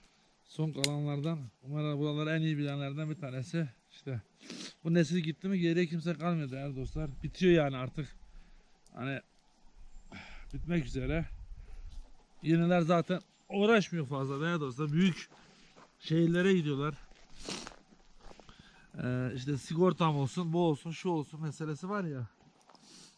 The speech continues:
Hani şimdi çiftçi sigortası da primler yüksek. Onları da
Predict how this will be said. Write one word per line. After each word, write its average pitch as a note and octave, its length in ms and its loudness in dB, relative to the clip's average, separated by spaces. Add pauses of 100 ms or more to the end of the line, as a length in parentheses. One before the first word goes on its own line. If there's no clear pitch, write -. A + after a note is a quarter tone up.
(340)
Hani D3 300 -4 (1040)
şimdi D#3+ 140 -8
çiftçi F3 320 -2
sigortası E3+ 600 0
da E3+ 280 0
primler E3+ 420 0
yüksek. D#3 600 -2 (720)
Onları F3 320 2
da E3 180 0